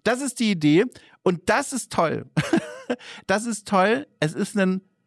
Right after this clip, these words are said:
romantisches Spiel auf eine Weise, alltagsromantisches Spiel mit Menschen palavern, die auch Bock darauf haben, dazwischen so ein paar Dinge im Regal einräumen und dann gehen sie auch wieder und das war's. Ganz toll. Und auch ein Grund, und das gehört mit zum Geständnis dazu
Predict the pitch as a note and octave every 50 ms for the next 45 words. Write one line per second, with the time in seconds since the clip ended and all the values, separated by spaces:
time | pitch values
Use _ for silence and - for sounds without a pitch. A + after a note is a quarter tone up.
0 | _ _ _ - E3 D#3+ D#3 D#3+ F#3 A#3 C4 - - A#3 - - A#3+ - - -
1 | - F3+ F3+ G3+ G#3+ F3+ F3+ F#3 - - G3 F#3 F3+ E3 F3+ G3 F#3+ G3 - -
2 | E3 F#3 A3 G#3+ - - G#3 G3+ - - - G3 F3+ E3+ F3 G#3 - - G#3 G3
3 | F3+ F#3+ F3 - - - F3 E3+ F3 F3+ F3+ F3+ - - - - _ - - D3+
4 | C#3+ - C#3+ D3+ F3+ A3+ - - - F#3+ F#3 F#3 F#3 F#3 - - F3 D#3+ D#3 D#3
5 | D#3+ F#3 F3+ F3+ E3+ D#3+ D3+ A2+ A#2+ - - F#3+ - - - F3+ D#3 D#3 - -
6 | F3+ D#3 D3+ D#3 D3+ C#3+ C3+ - - F#3+ F3+ - F3+ F3 D3+ D3+ C#3+ C3+ - D#3+
7 | D3 C#3+ F3 F#3 F3+ D#3 C#3+ - D3+ C#3+ D3 D3+ D#3+ F#3 F#3+ - C#3+ D#3+ E3 D#3+
8 | D#3 D#3+ D#3+ D#3+ F3 E3+ - - - _ - D#3+ E3 E3 D#3 C#3 D#3+ F3+ F#3+ F3+
9 | E3+ - D#2 A#2+ - - C3 B2+ B2 C#3 A2+ A#2+ B2+ B2 A#2 - - - A2 A2
10 | C#3 E3+ - - - - - - _ _ _ _ - E3+ F3+ G3+ G#3+ A#3+ C4 -
11 | - - - _ - - G3+ D#3 B2+ G2 - - - _ _ _ _ _ _ _
12 | F3 F3 - - - G3 A#3+ D4+ - - - A3+ A3 - - G#3+ G#3 E3+ C3 G#2+
13 | - - - D#3 E3 E3 - - F#3+ F3 F3 - F#3 G3 - - - - - F#3
14 | F3 D#3+ - - F3+ F#3+ - - F3 - - D3+ C#3+ - - G3 G3+ A#3 C4 C4+